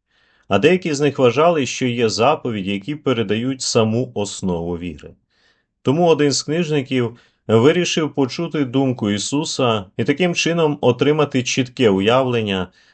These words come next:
про погляди галилейського наставника. «Учителю», — запитав він, — «яка заповідь найбільша в законі?» «Полюби», — відповів Христос, —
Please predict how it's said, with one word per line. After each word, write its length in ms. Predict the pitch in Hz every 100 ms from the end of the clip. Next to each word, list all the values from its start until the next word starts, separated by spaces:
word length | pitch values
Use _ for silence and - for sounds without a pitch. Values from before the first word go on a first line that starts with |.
| _ _
про 180 | 135 156
погляди 640 | - 123 123 127 127 123 113
галилейського 720 | 113 104 98 87 - - 85
наставника. 680 | 87 - 82 71 67 - _ _ _ _ _ _ _ -
«Учителю», — 640 | 113 113 170 151 110 85
запитав 480 | 80 82 87 87 82
він, — 220 | 80 71 _ _ _ _ _ _ 104
«яка 540 | 107 120 123 156 170
заповідь 680 | 147 160 156 156 143 135 -
найбільша 840 | 120 123 120 117 110 110 101 104
в 60 | 95
законі?» 560 | 92 95 - 73 69 73 _ _ _ _ _ _ _ _ -
«Полюби», — 520 | 117 113 101 139 156
відповів 480 | 139 127 123 120 123
Христос, — 640 | 117 110 - 113 110 -